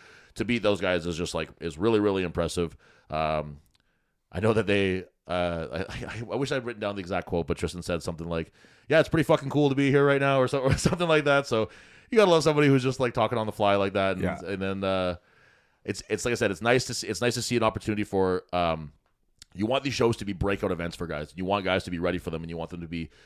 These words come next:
Speaker 1: uh, you know, as ready as they can be to take that next step if it presents itself to them.
Speaker 2: Yeah.
Speaker 1: And he did. He did exactly that. He, he, he had a very convincing win. He,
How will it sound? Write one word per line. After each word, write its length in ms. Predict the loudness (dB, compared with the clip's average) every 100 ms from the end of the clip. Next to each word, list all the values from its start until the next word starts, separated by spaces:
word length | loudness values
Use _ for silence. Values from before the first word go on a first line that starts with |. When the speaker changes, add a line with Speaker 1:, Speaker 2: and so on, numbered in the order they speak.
| -20 _
Speaker 1:
uh, 320 | -6 -2 -2 -6 _ _ _ _ _ _
you 80 | -8
know, 200 | -8 -8 _ _ _ -4
as 120 | 0
ready 180 | 2 0
as 80 | 0
they 120 | -2
can 140 | -2
be 160 | -2 -2
to 100 | -2
take 160 | -6 -4
that 140 | -2
next 180 | -4 -6
step 200 | -2 -4
if 80 | -4
it 100 | -6
presents 320 | -6 -4 -6
itself 260 | -6 -8 -6
to 80 | -8
them. 240 | -10 -12 -16 _ -10
Speaker 2:
Yeah. 120 | -10 -10 _ _
Speaker 1:
And 100 | -2
he 80 | 2
did. 160 | 2 0
He 100 | -2
did 120 | -2
exactly 360 | 2 0 2 2
that. 180 | 2
He, 240 | -2 -8 -8
he, 380 | -10 -8 -10 -12 -14
he 160 | -6
had 80 | -6
a 20 |
very 220 | -2 -4
convincing 440 | -4 -6 -6 -6 -4
win. 260 | -2 -2 -4
He, 460 | -4 -2 -2 -4